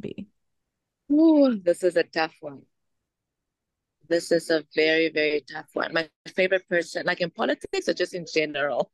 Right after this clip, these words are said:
Speaker 2: <laughs>
Speaker 1: In general, could be anyone.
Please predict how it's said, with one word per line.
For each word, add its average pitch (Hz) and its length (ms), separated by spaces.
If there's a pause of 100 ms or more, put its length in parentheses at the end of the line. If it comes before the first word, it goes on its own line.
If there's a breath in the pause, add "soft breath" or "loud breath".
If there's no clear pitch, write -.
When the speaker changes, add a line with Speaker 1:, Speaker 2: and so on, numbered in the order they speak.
Speaker 2:
<laughs> - 920
Speaker 1:
In 269 120
general, 247 320
could 220 160
be 220 120
anyone. 214 420